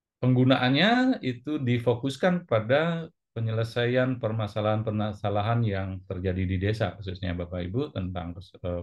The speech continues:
kemiskinan, pengentasan kemiskinan, kesehatan, pendidikan, dan sebagainya, ya. Kemudian juga, eh, fokus yang lain adalah, eh, bagaimana kita memanfaatkan dan mengembangkan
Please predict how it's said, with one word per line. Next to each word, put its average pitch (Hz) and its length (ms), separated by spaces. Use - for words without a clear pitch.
kemiskinan, 107 800
pengentasan 95 480
kemiskinan, 104 560
kesehatan, 101 880
pendidikan, 101 720
dan 90 240
sebagainya, 87 640
ya. 170 100
Kemudian 110 480
juga, 139 560
eh, 101 440
fokus 113 320
yang 101 240
lain 117 320
adalah, 120 480
eh, 92 160
bagaimana 113 480
kita 123 240
memanfaatkan 107 1040
dan 113 400
mengembangkan 110 960